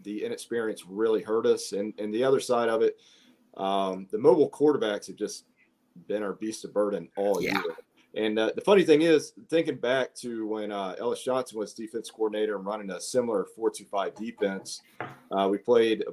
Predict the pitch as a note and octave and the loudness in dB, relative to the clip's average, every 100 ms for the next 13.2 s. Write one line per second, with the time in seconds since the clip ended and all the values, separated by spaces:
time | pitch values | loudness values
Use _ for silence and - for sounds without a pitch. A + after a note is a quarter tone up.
0 | - D#3 D3+ C#3 F#2+ G#2+ C3+ D3+ F3 E3+ | 2 4 6 4 0 2 4 4 2 -2
1 | A2 G#2 G#2 A2+ B2 - A2 C3 C#3 - | -4 -4 -2 0 0 0 -2 -2 -4 -12
2 | - A2+ A2 G#2+ G#2 G2+ F#2+ F2+ - - | -8 -6 -4 -4 -4 -6 -6 -8 -8 -6
3 | B2+ B2 - F#2+ F#2 F2+ _ F2+ G2 G2 | -4 -4 -6 -4 -4 -6 _ -8 -4 -4
4 | G2 F2+ - _ _ - F2 A#2 A#2+ A#2 | -4 -10 -16 _ _ -10 -2 4 6 6
5 | A#2 A2+ A2 A#2 A#2+ A2+ G2 F2+ F#2 G#2 | 4 2 2 2 2 0 -2 -4 -4 -4
6 | A2+ A#2+ A2+ G#2 - - F2+ G#2+ A2+ G#2+ | -2 -2 -2 -2 -4 -10 -4 -2 -2 2
7 | G#2 A#2 G#2 F2+ F#2+ F#2 - - - G2 | 4 4 2 0 -4 -6 -8 -10 -8 -4
8 | F#2+ F2+ A#2 - B2+ A#2 G2+ A#2 B2+ - | -4 -6 -8 -6 -4 -6 0 0 0 -6
9 | - - - - - - A#2+ D#3 D#3 D#3+ | -14 -16 -18 -20 -20 2 8 10 8 4
10 | E3+ A#2+ A2+ - B2+ C3+ C3+ B2 A#2+ A2+ | 0 -6 -10 -8 -4 -4 -4 -6 -4 -4
11 | A#2 B2 G#2 G2+ - G2+ F#2 F#2+ F#2 F2 | -6 -8 -8 -10 -8 -6 -6 -6 -8 -8
12 | F2 E2 _ - A#2 A#2+ - A2 G#2+ G2+ | -12 _ _ -6 -2 -2 -4 -6 -6 -6
13 | F#2+ F#2 | -8 -12